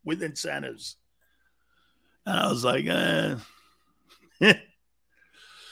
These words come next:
I got a radio face. Who's replacing Angelo? Dude,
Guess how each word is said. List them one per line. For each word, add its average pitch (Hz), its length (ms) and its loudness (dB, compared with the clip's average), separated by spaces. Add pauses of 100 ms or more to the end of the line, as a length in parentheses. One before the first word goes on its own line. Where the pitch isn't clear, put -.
(460)
I 165 40 6
got 214 160 10
a 190 60 8
radio 220 300 10
face. 240 500 2 (640)
Who's 202 220 2
replacing 208 600 2
Angelo? 151 600 2 (1300)
Dude, 175 320 10